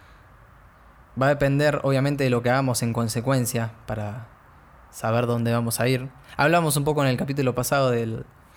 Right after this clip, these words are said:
de hace unas semanas, del destino, que uno traza su, su propio destino. Bueno,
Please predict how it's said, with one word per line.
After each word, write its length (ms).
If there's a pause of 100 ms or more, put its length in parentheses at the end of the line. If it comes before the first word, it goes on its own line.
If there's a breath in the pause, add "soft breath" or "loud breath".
(180 loud breath)
de 100
hace 120
unas 140
semanas, 460
del 140
destino, 600 (320)
que 80
uno 200
traza 200
su, 120
su 120
propio 240
destino. 440
Bueno, 300